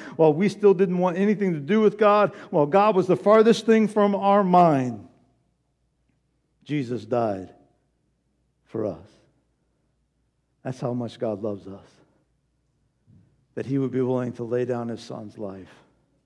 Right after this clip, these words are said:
The Father would be willing to lay down his son's life for you. Ultimate servanthood.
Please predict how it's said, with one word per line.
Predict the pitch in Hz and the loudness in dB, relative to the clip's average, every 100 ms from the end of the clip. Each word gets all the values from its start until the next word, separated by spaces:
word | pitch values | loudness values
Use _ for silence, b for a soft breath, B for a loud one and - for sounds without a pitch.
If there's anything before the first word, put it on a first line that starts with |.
| _ - | _ -20
The | 113 | -14
Father | 139 131 123 | -8 -6 -6
would | 113 107 | -8 -12
be | |
willing | 120 123 113 | -12 -10 -10
to | |
lay | 117 113 | -8 -8
down | 113 107 | -8 -10
his | 107 | -14
son's | - 113 101 113 | -14 -14 -14 -14
life | 101 87 _ _ _ _ _ | -14 -16 _ _ _ _ _
for | - | -14
you. | 101 98 76 _ _ _ _ _ _ _ _ _ _ _ _ _ _ - | -12 -12 -16 _ _ _ _ _ _ _ _ _ _ _ _ _ _ -10
Ultimate | 127 127 113 107 | -10 -8 -12 -14
servanthood. | - 110 104 92 90 | -12 -12 -12 -16 -20